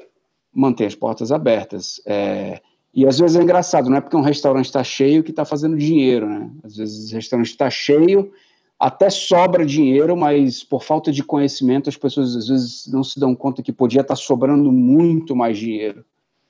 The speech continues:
porque elas só tão ali no restaurante cheio, pagando conta, sobra um dinheiro aqui e ali, mas não tem ideia dos, dos detalhes, do que que tá fazendo sobrar, do que que não faz sobrar.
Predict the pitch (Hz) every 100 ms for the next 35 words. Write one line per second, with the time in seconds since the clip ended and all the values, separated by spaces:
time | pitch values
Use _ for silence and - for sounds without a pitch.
0 | _ _ 110 - 127 127 - 151 143 156
1 | 160 139 156 151 131 117 120 117 123 120
2 | 107 - 156 135 117 123 123 113 151 147
3 | - - 117 123 117 113 120 117 - 151
4 | 127 143 139 131 139 160 156 160 156 _
5 | 185 170 139 160 165 143 131 - _ _
6 | _ _ _ _ - 123 131 147 120 113
7 | 110 117 - 190 - 160 147 131 135 117
8 | 127 110 127 123 117 - 131 135 120 107
9 | 120 113 113 98 123 131